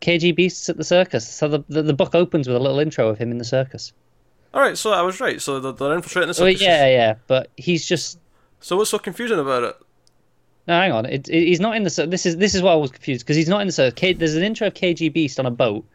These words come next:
Speaker 1: and then it cuts to them in the circus, and it's like, what's going on?
Speaker 2: Aye, but when
Speaker 1: And
Speaker 2: they,
Speaker 1: it's
Speaker 2: when, when they get him at the end, where is he?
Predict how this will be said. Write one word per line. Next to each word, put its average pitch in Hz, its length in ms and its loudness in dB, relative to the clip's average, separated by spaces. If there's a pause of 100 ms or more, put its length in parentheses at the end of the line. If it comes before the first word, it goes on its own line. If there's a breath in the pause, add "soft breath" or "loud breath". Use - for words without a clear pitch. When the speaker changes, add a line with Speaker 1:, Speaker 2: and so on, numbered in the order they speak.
(520 loud breath)
Speaker 1:
and 139 140 4
then 170 100 2
it 160 100 -2
cuts 156 220 -2
to 151 120 -2
them 143 180 4
in 131 120 -4
the 123 60 -6
circus, - 680 -8 (680)
and 131 100 -6
it's 135 120 -12
like, 139 160 -4 (200)
what's 147 220 -6
going 135 260 4
on? 101 220 -2 (1400)
Speaker 2:
Aye, - 160 4
but 143 60 2
when 135 100 2
Speaker 1:
And 160 80 -2
Speaker 2:
they, 156 60 -2
Speaker 1:
it's - 120 -10
Speaker 2:
when, 185 320 -4
when 165 140 -4
they 170 80 -2
get 190 160 4
him 214 80 0
at 208 60 -4
the 180 160 0
end, 135 240 0
where 151 200 2
is 131 100 -2
he? 104 160 -8